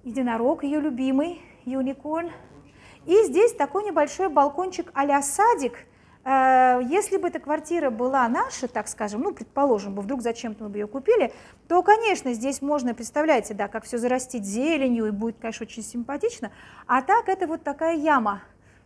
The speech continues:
То есть здесь, эм, со всех сторон стена. Вот. В Иерусалиме многие дома имеют вот такие сады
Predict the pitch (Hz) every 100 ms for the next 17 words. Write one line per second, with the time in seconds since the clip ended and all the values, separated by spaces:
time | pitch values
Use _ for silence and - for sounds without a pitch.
0 | - 262 262 269 247 226 277 285 - 269
1 | 254 247 262 240 - - 247 - - -
2 | 262 247 240 - 277 285 415 453 - _
3 | _ _ _ _ _ _ _ _ 262 247
4 | 285 285 285 - 254 320 320 320 311 349
5 | 349 285 277 285 247 254 220 240 240 247
6 | 294 311 254 254 208 226 - 214 - 226
7 | 233 - 220 202 285